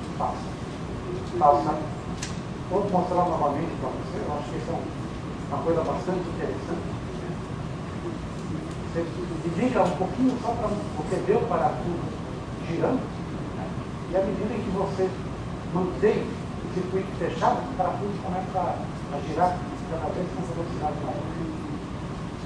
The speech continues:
E existem outras variações desse, desse motor homopolar, né? Você não precisa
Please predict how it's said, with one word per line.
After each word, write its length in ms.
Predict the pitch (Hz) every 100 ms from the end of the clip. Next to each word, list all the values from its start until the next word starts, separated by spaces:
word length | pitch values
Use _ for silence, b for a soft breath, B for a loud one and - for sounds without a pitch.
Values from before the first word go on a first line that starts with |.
| - - - - - - - - - - - - - -
E 240 | 320 320
existem 320 | 262 262 -
outras 300 | 285 294 285 262
variações 580 | 285 285 - 254 277 -
desse, 360 | 170 165 170
desse 520 | 139 - - - - 170
motor 340 | 165 - 170
homopolar, 500 | 170 170 165 147 -
né? 260 | - - - -
Você 160 | - 226
não 80 |
precisa 380 | - - 202 196